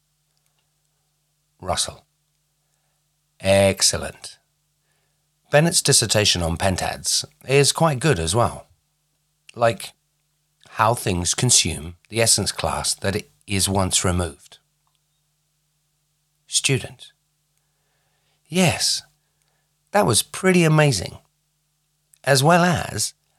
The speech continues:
how the lowest two essence classes do not have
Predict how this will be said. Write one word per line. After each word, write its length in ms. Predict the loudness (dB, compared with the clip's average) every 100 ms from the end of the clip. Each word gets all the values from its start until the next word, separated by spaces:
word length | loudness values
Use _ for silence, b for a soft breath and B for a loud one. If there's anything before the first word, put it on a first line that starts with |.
| _ _
how 200 | 2 4
the 100 | 4
lowest 420 | 4 2 2 0
two 180 | 0 0
essence 400 | 0 2 0 -2
classes 720 | -2 -2 -2 -4 -6 -8 -10 _ _ _ _ _ -2
do 100 | 0
not 200 | 2 2
have 220 | 0 -2